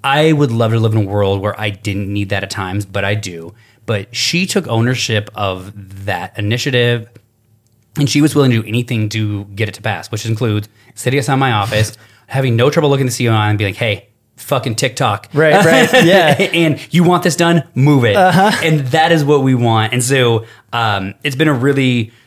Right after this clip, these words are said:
Speaker 1: the, the Cohesion Legion, sure, giving flock stars, project leaders,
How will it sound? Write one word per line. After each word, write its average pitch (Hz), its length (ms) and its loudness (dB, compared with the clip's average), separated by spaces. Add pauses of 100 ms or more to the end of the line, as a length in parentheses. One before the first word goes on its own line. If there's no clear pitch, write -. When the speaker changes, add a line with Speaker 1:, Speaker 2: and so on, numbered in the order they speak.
Speaker 1:
the, 123 240 2
the 110 140 0
Cohesion 110 420 0
Legion, 151 260 2
sure, 123 540 0
giving 107 280 0
flock 104 300 -4
stars, 113 300 0
project 104 400 -4
leaders, 107 480 0